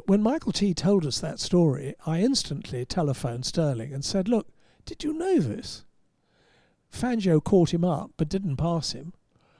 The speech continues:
And when I looked at the reports, there was one point, there was one particularly good report, probably Dennis Jenkinson in Motorsport,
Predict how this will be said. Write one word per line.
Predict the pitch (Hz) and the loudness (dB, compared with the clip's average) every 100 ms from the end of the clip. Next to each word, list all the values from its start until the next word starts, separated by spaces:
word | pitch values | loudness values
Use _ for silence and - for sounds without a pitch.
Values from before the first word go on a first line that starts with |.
| _ _ _ _ _ _ _ | _ _ _ _ _ _ _
And | 175 180 - | 0 0 0
when | 262 233 | 4 4
I | 320 240 | 4 4
looked | 185 214 - - - - - | 8 6 4 -8 -10 -8 -6
at | 170 | -6
the | - | 0
reports, | 170 156 - 190 131 - - | 0 2 6 8 6 -2 -2
there | - | 2
was | 175 233 262 233 - | 2 2 -2 -2 -2
one | 208 185 | 0 0
point, | 185 214 170 143 165 | 0 2 2 0 0
there | |
was | 165 147 | -2 2
one | 214 196 | 2 2
particularly | 170 - 202 - 135 | -2 -4 -4 -4 -4
good | 127 143 | 2 2
report, | 131 - 147 - | 2 0 0 2
probably | - 196 147 127 | 4 4 4 -2
Dennis | 127 151 135 - | -4 -4 -4 -4
Jenkinson | 165 139 139 147 | -4 -4 -6 -6
in | 135 143 | -4 -2
Motorsport, | 160 156 - - 135 | 0 0 -4 -6 -8